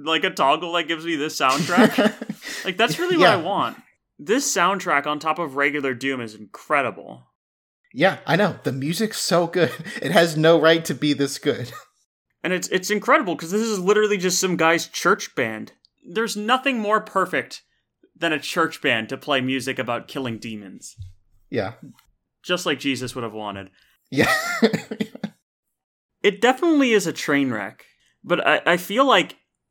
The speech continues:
Speaker 1: the fact that this even exists, given the constraints that she had to work with, is impressive in general.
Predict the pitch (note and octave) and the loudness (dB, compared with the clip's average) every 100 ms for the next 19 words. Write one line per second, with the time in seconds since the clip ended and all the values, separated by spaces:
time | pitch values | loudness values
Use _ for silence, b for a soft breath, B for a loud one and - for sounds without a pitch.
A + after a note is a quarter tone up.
0 | _ D3 D#3+ F#3 G3+ - E3+ - E3 - | _ -6 -2 4 2 2 -4 0 -2 0
1 | D#3+ D3+ C#3 A#2 A2 A#2 - - - - | 0 2 0 0 -2 -4 -4 -10 -10 -12
2 | - - - - _ B3 C#4+ D4 D4 G#3 | -12 -16 -16 -20 _ 0 2 2 0 -4
3 | F3+ - E3 E3+ D#3 - - - _ _ | -6 -6 -2 0 -2 -6 -12 -14 _ _
4 | D3 E3+ - F3+ F3+ F3+ F3 C#3 C#3+ C#3+ | -4 -2 -2 0 0 0 -2 0 -2 -2
5 | - C2 - _ _ _ A3 F#3 - _ | -6 -6 -10 _ _ _ 0 0 -6 _
6 | G#3 G#3 - C4 D4+ - C4+ G3 F3+ C3 | -2 -2 -2 2 2 2 0 2 0 0
7 | C3+ A2+ G2 - - | 0 -2 -6 -16 -18